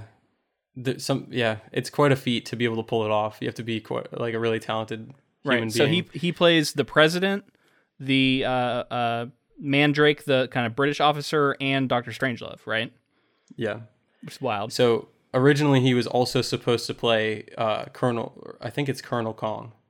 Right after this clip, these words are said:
Speaker 1: the, the, like, uh,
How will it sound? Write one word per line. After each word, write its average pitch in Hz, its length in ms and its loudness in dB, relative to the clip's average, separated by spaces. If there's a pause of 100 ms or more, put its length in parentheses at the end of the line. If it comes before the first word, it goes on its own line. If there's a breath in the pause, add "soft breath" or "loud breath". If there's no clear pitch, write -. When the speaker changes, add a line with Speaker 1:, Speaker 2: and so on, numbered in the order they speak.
(140)
Speaker 1:
the, 117 260 0
the, 113 300 -4 (300)
like, 110 400 -4 (280)
uh, 113 420 -2